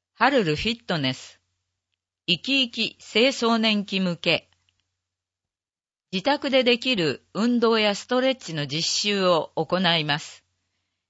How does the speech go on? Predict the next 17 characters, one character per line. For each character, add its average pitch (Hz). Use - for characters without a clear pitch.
皆 196
さ 214
ん 170
で 156
一 160
緒 247
に 233
運 220
動 240
を 220
始 202
め 233
ま 220
し 214
ょ 170
う。 -
時、 -